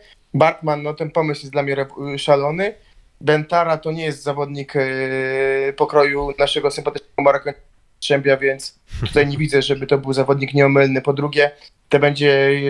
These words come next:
y, poprawcie mnie, że ja się mylę, ale to chyba zawodnik, który nigdy nie grał w innej lidze niż francuska. E, w sensie mów-, nie mów-, mówię o Wielkiej Trójce,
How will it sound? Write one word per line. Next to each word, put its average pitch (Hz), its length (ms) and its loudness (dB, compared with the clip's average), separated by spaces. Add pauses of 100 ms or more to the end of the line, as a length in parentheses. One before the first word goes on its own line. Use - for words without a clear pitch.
(280)
y, 135 140 0
poprawcie 160 380 2
mnie, 151 80 4
że 147 160 2
ja 151 120 4
się 160 160 0
mylę, 170 280 6
ale 127 120 -2
to 139 100 -12
chyba 147 200 0
zawodnik, 143 340 -6
który 147 140 0
nigdy 151 180 -2
nie 175 100 -4
grał 156 180 4
w 143 40 -8
innej 139 160 -8
lidze 131 240 -10
niż 131 220 -8
francuska. 135 560 2 (520)
E, 127 240 4
w 127 60 -6
sensie 147 260 2
mów-, 143 160 -2
nie 147 100 2
mów-, 156 160 2
mówię 151 220 4
o 147 40 4
Wielkiej 151 300 0
Trójce, 151 280 2